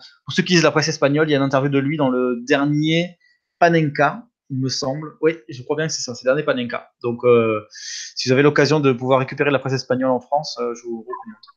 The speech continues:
Voilà. Voilà, voilà, je crois qu'on a fait le, je crois qu'on a fait le, le tour. C'est vrai que les, ça diffère énormément les, les onze entre la rédaction et le,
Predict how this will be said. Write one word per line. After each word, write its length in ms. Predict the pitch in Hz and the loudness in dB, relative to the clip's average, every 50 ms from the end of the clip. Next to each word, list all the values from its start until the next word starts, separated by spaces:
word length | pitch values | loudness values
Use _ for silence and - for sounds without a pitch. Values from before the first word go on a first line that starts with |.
| _ _ _ _ _ _ _ _ _ _ _ _ _ _ - - - - | _ _ _ _ _ _ _ _ _ _ _ _ _ _ -10 -10 -8 -4
Voilà. 360 | 120 113 113 104 101 - - - - - - - - - - - - - - - | 0 2 2 2 0 -2 -8 -14 -12 -8 -6 -6 -6 -6 -8 -10 -14 -10 -2 2
Voilà, 200 | 131 151 180 190 | 4 4 6 6
voilà, 180 | 165 151 147 135 | 4 4 4 4
je 20 | |
crois 80 | - 202 | 2 2
qu'on 160 | 214 208 175 | 4 4 4
a 40 | 156 | 2
fait 160 | - - 160 | 2 0 0
le, 260 | 147 143 139 139 135 | 2 2 4 2 2
je 80 | 123 123 | 0 0
crois 140 | 123 151 147 | 0 0 0
qu'on 160 | - 147 131 | 0 -2 -4
a 80 | 127 120 | -4 -4
fait 140 | - 131 | -6 -6
le, 160 | 117 117 117 113 | -4 -4 -4 -4
le 140 | 120 123 120 | -4 -6 -4
tour. 200 | - 156 196 196 | -4 -4 -4 0
C'est 80 | - 170 | 2 2
vrai 120 | 190 208 | 2 4
que 80 | 202 185 | 4 4
les, 340 | 170 160 160 156 147 143 - - - - - - - _ _ _ - | 4 4 4 4 2 0 -6 -12 -20 -20 -20 -20 -20 _ _ _ -4
ça 180 | - - 147 | 0 0 0
diffère 400 | 131 151 165 160 - 202 202 170 | 0 -2 -2 2 4 4 4 6
énormément 500 | 170 165 185 196 185 170 165 160 160 160 | 4 4 4 4 2 2 2 2 2 2
les, 560 | 151 143 131 127 123 120 120 120 117 117 117 113 110 110 107 107 104 104 104 101 104 107 113 _ _ _ _ _ _ _ _ _ _ - - - | 2 2 2 2 0 0 0 -2 -2 -2 -4 -6 -8 -10 -12 -14 _ _ -20 -20 _ _ _ _ _ _ _ _ _ _ _ _ _ -16 -10 -2
les 180 | - 139 143 170 | 2 2 4 4
onze 260 | 175 160 170 170 151 | 6 6 4 4 4
entre 300 | 147 139 143 - 143 139 | 2 2 2 2 2 2
la 100 | 135 131 | 4 4
rédaction 540 | 123 135 131 135 131 - - - 147 143 139 | 4 4 2 2 0 -2 -4 -2 0 0 2
et 60 | 127 | 2
le, 640 | 117 117 117 113 113 110 110 110 107 107 104 104 107 | 2 2 2 2 2 0 0 -2 -4 -6 -8 -10 -14